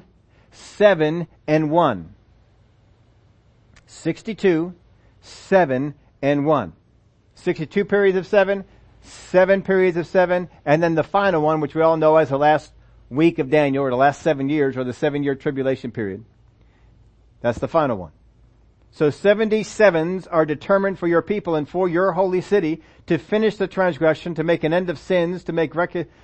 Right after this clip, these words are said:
reconciliation for iniquity, to bring in everlasting righteousness, to seal up vision and prophecy, and to anoint the most holy. I'm not gonna break down all what that is. We won't have enough time here. We've done it as we've gone through end times classes and,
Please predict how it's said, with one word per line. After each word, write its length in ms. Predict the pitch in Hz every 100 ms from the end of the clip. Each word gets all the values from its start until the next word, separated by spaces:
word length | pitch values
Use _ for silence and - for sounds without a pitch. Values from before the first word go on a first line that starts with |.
| _ -
reconciliation 800 | 185 185 180 185 175 180 175 175
for 180 | 165 151
iniquity, 400 | 180 196 196 180
to 80 | 131
bring 200 | 175 175
in 200 | 160 156
everlasting 560 | 170 180 180 151 160
righteousness, 520 | 147 180 - 160 190 160
to 100 | 139
seal 260 | 185 185
up 80 | 156
vision 300 | 131 175 156
and 100 | 131
prophecy, 540 | 190 185 190 180 202 - - -
and 220 | - 165 147
to 120 | 165
anoint 340 | 165 185 190
the 60 | 170
most 280 | 185 185 -
holy. 380 | 226 190 110 92 _ _ _ _ _ _ _ _ - -
I'm 120 | 143
not 180 | 160 170
gonna 140 | 180 175
break 240 | 196 180
down 220 | 202 190
all 180 | 185 180
what 100 | 170
that 180 | 180 175
is. 360 | 190 113 - - _ -
We 80 |
won't 120 | 117 143
have 80 | 143
enough 160 | 143
time 200 | 156 147
here. 180 | 117 82 _ _ _ _ _ _ _ _ _ -
We've 140 | 135 127
done 220 | 139 147
it 40 |
as 140 | 139 123
we've 120 | 135
gone 180 | 139 131
through 180 | 151
end 160 | 143 139
times 240 | 139 135
classes 400 | 123 139 135 139 120
and, 180 | 117